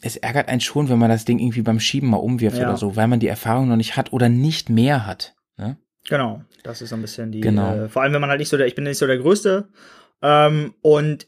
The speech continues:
Speaker 2: da sind halt zweihundert Kilo, auch mal irgendwie zweihundert Kilo. So, die heb ich, heb ich halt
Speaker 1: So ist es.
Speaker 2: vielleicht nicht so
Speaker 1: So
Speaker 2: leicht
Speaker 1: ist es.
Speaker 2: hoch wie jemand, der jetzt nochmal irgendwie so zehn Zentimeter größer ist.
Speaker 1: Ja, und es gibt immer diesen berühmten Kippmoment, ne?
Speaker 2: Ja.
Speaker 1: Wenn ich ein,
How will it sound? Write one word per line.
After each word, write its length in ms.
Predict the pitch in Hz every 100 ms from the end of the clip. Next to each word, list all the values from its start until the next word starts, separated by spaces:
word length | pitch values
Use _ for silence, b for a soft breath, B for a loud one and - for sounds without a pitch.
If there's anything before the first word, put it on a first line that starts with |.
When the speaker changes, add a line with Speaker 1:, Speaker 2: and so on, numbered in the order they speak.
| _
Speaker 2:
da 160 | - 135
sind 160 | 175
halt 140 | 175 -
zweihundert 280 | 160 147
Kilo, 380 | - 170 214 233 -
auch 140 | 147
mal 160 | 170 170
irgendwie 180 | 170 165
zweihundert 260 | 175 180
Kilo. 300 | - 147 107
So, 160 | 110 123
die 160 | 123
heb 160 | 139 143
ich, 180 | 147 147
heb 220 | - -
ich 160 | 143 147
halt 100 | 120
Speaker 1:
So 40 |
ist 60 | 120
es. 40 |
Speaker 2:
vielleicht 220 | - 135 -
nicht 140 | 160
so 60 | 170
Speaker 1:
So 40 |
Speaker 2:
leicht 120 | 165
Speaker 1:
ist 60 | -
es. 60 | 185
Speaker 2:
hoch 100 | 165
wie 60 |
jemand, 340 | 156 151 147 143
der 80 | 139
jetzt 100 | 139
nochmal 280 | 143 135
irgendwie 260 | 131 139 139
so 100 | 135
zehn 180 | 139 135
Zentimeter 320 | 135 127 123
größer 280 | 170 180 123
ist. 60 | 123
Speaker 1:
Ja, 60 |
und 60 | 147
es 40 | 131
gibt 120 | 165
immer 100 | 156
diesen 220 | 143 139
berühmten 500 | 127 147 - 160 147
Kippmoment, 640 | - - 127 101 92 82 101
ne? 160 | 120 143
Speaker 2:
Ja. 240 | 151 147
Speaker 1:
Wenn 100 | 117
ich 140 | 127
ein, 140 | 120